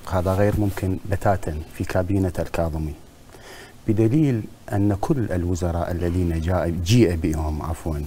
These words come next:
إلى الكابينة الجديدة هم من رحم الوزارات، يعني كل الوزارات الذين اليوم لدينا خمسة عشر وزيرا هم جاءوا من، من داخل مؤسساتهم. هذا يعني أن الكاظمي لن يذهب بعيدا ولن يذهب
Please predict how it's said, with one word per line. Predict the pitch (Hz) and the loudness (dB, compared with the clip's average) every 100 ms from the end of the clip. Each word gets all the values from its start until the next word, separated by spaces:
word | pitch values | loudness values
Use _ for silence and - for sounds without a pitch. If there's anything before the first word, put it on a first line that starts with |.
| 69 - - | -10 -10 -2
إلى | 95 87 78 - | 0 2 -2 -2
الكابينة | 82 - 82 98 92 | -2 0 0 2 2
الجديدة | 87 90 92 90 92 80 - - - - - 120 | 2 2 2 2 0 -2 -12 -18 -18 -18 -2 2
هم | 127 139 | 4 2
من | 117 104 95 | 2 2 2
رحم | 139 - 131 | 0 4 2
الوزارات، | 104 90 90 87 80 78 76 - - - | 2 0 0 -2 -4 -4 -6 -10 -12 -6
يعني | 101 87 95 92 | -4 -2 -2 2
كل | 180 123 | 2 4
الوزارات | 101 98 92 87 82 92 | 4 2 2 0 -2 0
الذين | 92 92 98 | 2 4 4
اليوم | 87 90 87 | 4 2 2
لدينا | 85 85 92 82 | 0 2 0 0
خمسة | 82 98 - 82 | 0 -2 -2 -4
عشر | 85 - 87 | -4 -2 -2
وزيرا | 87 82 87 80 80 - - - - | 0 0 -2 -2 -6 -8 -16 -14 0
هم | 123 135 101 95 | 2 2 0 2
جاءوا | 107 117 110 107 | 4 4 4 4
من، | 101 98 92 - - | 4 4 2 -2 -2
من | 90 87 | 0 4
داخل | 127 - 101 | 4 4 0
مؤسساتهم. | 90 - - - - 80 92 87 | 0 -2 -4 -4 -2 0 0 2
هذا | 107 110 | 2 2
يعني | 131 131 123 113 107 - - - - | 2 2 4 2 0 -12 -16 -12 0
أن | 107 | 2
الكاظمي | 101 - 127 123 110 110 - | 2 0 -2 2 4 4 2
لن | 101 151 147 | 2 4 6
يذهب | 113 92 87 | 4 2 2
بعيدا | 92 87 95 92 90 | 0 0 0 0 2
ولن | 104 131 117 104 - - - - | 2 4 4 2 -4 -16 -16 2
يذهب | 117 123 95 | 4 6 4